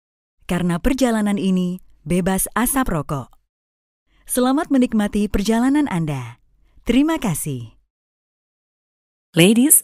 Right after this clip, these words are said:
Speaker 2: and gentlemen,
Speaker 1: Welcome on Argo Bromo Anggrek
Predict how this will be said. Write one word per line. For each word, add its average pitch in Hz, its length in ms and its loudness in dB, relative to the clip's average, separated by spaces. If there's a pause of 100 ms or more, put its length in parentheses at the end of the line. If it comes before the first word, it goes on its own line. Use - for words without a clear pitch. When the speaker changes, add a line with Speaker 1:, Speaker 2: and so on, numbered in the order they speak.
Speaker 2:
and 175 100 2
gentlemen, 160 760 0 (440)
Speaker 1:
Welcome 220 720 -2
on 185 440 -4 (180)
Argo 190 360 2
Bromo 233 380 4
Anggrek 185 540 0